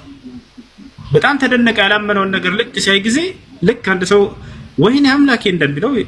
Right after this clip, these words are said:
እሱም እንዲሁ "አምላኬ" ብሎ ተናገረ። "አምላክህ እንደሆንኩኝ ስላመንክ" ብሎ ተናገረው ኢየሱስ? ላ-፣ አላለው። "ስላየኸኝ አምነሃልና" አለው። ተመልከት፣ አየህ፣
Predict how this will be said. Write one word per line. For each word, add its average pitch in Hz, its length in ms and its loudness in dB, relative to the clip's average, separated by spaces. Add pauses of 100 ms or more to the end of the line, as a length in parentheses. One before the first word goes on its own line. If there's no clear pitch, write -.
(160)
እሱም 127 260 0
እንዲሁ 156 220 4 (100)
"አምላኬ" 226 360 0
ብሎ 202 160 0
ተናገረ። 139 400 -2 (1800)
"አምላክህ 214 420 0
እንደሆንኩኝ 190 440 0
ስላመንክ" 202 540 -2 (800)
ብሎ 131 180 2
ተናገረው 202 420 2
ኢየሱስ? 220 360 -4
ላ-፣ 131 180 0
አላለው። 131 320 -4 (720)
"ስላየኸኝ 156 680 0 (360)
አምነሃልና" 127 640 -2
አለው። - 200 -4
ተመልከት፣ 160 340 -4
አየህ፣ 127 220 -4